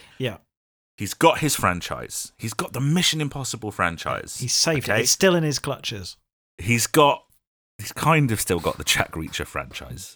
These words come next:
Speaker 2: We
Speaker 1: Yeah.
Speaker 2: don't know there's not gonna be a third one.
Speaker 1: I mean,
Speaker 2: We
Speaker 1: I,
Speaker 2: don't know
Speaker 1: he
Speaker 2: he's gonna
Speaker 1: know-,
Speaker 2: be
Speaker 1: he knows
Speaker 2: recast.
Speaker 1: in the bottom
Speaker 2: He
Speaker 1: of his
Speaker 2: knows.
Speaker 1: heart. <laughs>
Speaker 2: He
Speaker 1: It's,
Speaker 2: knows.
Speaker 1: it's
Speaker 2: <laughs> He
Speaker 1: gone.
Speaker 2: knows there's not gonna be a third one. Yeah, yeah, yeah. Yeah, he,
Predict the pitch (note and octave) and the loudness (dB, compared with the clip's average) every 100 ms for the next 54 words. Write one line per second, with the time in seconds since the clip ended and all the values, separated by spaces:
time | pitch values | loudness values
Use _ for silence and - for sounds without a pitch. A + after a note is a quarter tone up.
0 | A2 B2+ E3+ C#3 G#2+ A2 G#2+ F#2 D#2+ D#2 | -2 4 6 4 4 8 8 8 4 2
1 | E2+ D2+ - E2 C#2 D2 D2 - B1+ A1 | 2 -4 -4 -6 -4 -6 -6 -6 -8 -6
2 | C2 D#3+ D#3+ C#3+ G2+ F#2+ G2 F#2 F#3 G#3 | 0 4 6 6 6 6 6 8 8 8
3 | G#3 G3 D#2+ G#3+ G#3+ G3 C#3+ D3 C#3 - | 8 8 6 8 10 8 8 2 0 4
4 | G3 D3+ - D#3 D#3+ C#3+ C#3+ C#3+ - E3+ | 8 8 8 8 8 6 4 0 -2 2
5 | - A3 E3+ G#2 F2 - E3+ - A3 A3 | 6 8 8 8 8 4 4 8 8 10
6 | G#3 - G3+ D#3+ D3 F3 D3 C#3 D#3+ E3 | 8 10 8 8 4 4 4 4 4 0
7 | C#3 A#2+ - E2 C#2+ D#2+ D2+ - - D#3+ | 0 -2 0 -2 -2 -6 -10 -12 -12 -8
8 | F#2 F#2+ F#2+ F2 E2 C#2+ - - - A#2 | 4 6 8 6 4 0 -6 -8 4 8
9 | F3 - | 8 8